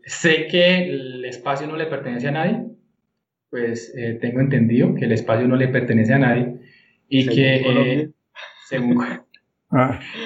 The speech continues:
Speaker 1: y que, ah, bueno, según Colombia, eh, se sabe el rumor de que el,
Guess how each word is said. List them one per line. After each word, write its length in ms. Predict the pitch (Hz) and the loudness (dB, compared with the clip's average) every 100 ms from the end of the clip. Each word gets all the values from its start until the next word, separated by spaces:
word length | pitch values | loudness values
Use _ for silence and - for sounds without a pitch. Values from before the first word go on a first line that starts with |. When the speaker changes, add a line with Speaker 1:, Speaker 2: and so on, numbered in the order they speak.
| - - | -6 -2
Speaker 1:
y 200 | 143 147 | 0 2
que, 140 | 233 | 4
ah, 180 | 160 190 | 6 6
bueno, 220 | 202 185 - | 4 0 -2
según 200 | 165 - - | -2 -4 -4
Colombia, 680 | 190 196 202 208 226 - - - - 151 | -4 -4 -6 -4 -6 -6 -16 -20 -16 -10
eh, 80 | 147 | -8
se 120 | 143 - | -2 0
sabe 160 | 139 170 | 2 2
el 40 | |
rumor 360 | 185 180 185 196 | 0 0 0 -2
de 120 | 175 | -6
que 360 | 139 139 139 143 | -10 -14 -16 -14
el, 140 | 139 | -14